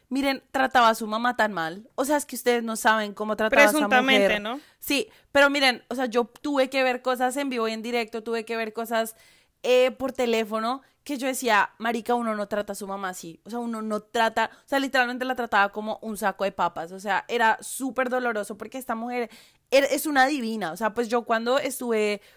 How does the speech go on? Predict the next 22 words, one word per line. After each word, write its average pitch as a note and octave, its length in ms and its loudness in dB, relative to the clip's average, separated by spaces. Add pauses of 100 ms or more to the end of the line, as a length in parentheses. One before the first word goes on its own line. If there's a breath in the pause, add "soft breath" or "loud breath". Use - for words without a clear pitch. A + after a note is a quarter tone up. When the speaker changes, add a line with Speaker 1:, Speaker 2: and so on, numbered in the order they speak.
Speaker 1:
con A#3 160 -6
Carlitos, A#3+ 440 -2
o C#4 40 -4
sea, C#4 40 -2
me A#3 100 -6
parecía A#3+ 300 -4
que A#3+ 100 -14
esa A3+ 100 -4
mujer A#3+ 240 -6
era A3+ 160 0
muy A#3 200 -6
linda. C#4+ 520 -2 (400 soft breath)
Y C4+ 340 -2
él C#4+ 180 2
era C4+ 460 4
muy C#4+ 380 -2
mal F4+ 180 0
parido D4+ 340 -4
con C#4+ 200 -8
ella, C#4 220 -4
la B3+ 140 -2
trataba A3 500 -2